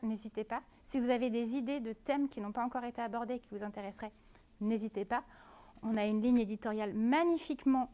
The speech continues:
euh, ouverte, donc on, on est prêt à vous écouter. Et encore merci à Roxane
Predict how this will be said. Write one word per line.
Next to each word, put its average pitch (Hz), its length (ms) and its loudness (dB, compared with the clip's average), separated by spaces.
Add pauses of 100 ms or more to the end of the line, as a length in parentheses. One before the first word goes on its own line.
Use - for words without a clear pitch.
euh, 208 220 -2
ouverte, 220 520 -4 (120)
donc 208 380 -8
on, 185 240 -10 (760)
on 214 60 0
est 196 80 -6
prêt 247 160 -6
à 220 60 -2
vous 202 180 -4
écouter. 208 320 -10 (440)
Et 277 100 4
encore 311 240 6
merci 247 460 -2
à 262 180 6
Roxane 254 420 -2